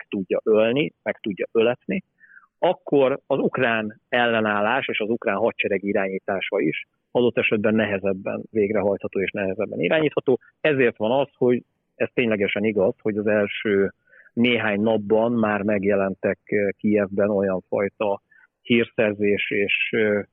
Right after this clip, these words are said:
tá-, hírszerzéssel megtámogatott merénylő, eh, osztagok, amelyek tulajdonképpen Zelenszky elnök, ö, elfogására, illetve kiiktatására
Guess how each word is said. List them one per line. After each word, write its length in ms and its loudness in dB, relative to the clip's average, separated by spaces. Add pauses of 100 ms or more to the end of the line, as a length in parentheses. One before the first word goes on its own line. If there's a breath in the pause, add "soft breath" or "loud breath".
(220)
tá-, 280 0
hírszerzéssel 760 0
megtámogatott 920 0
merénylő, 800 0
eh, 120 -4 (120)
osztagok, 640 0 (540)
amelyek 600 0 (180)
tulajdonképpen 680 0
Zelenszky 440 0
elnök, 400 -2
ö, 180 0 (220)
elfogására, 840 -2
illetve 300 -2
kiiktatására 1080 -6